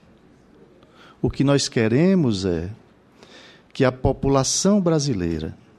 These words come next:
cada vez mais saiba o que é melhor para ela quando se depara com diferentes situações aqui na área da saúde.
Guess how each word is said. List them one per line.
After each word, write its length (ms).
cada 340
vez 440
mais 380
saiba 800
o 100
que 320
é 200
melhor 460
para 300
ela 500
quando 260
se 160
depara 600
com 280
diferentes 800
situações 960
aqui 440
na 80
área 180
da 100
saúde. 440